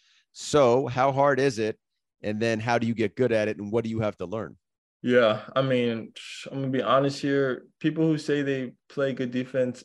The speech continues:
Speaker 2: in high school have no clue what good defense is, you know, 'cause when you get to college,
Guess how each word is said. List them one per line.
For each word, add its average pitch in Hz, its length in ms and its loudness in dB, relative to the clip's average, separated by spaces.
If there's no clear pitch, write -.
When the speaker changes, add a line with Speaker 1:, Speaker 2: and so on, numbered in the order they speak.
Speaker 2:
in 123 60 -6
high 123 240 -4
school 139 760 -2
have 120 140 -8
no 120 240 -2
clue 117 220 -6
what 110 300 -4
good 113 160 -4
defense 107 400 -6
is, 110 280 -4
you 110 100 -8
know, 113 200 0
'cause 117 240 -6
when 117 140 -4
you 127 100 -2
get 120 140 -2
to 107 80 -12
college, 120 560 0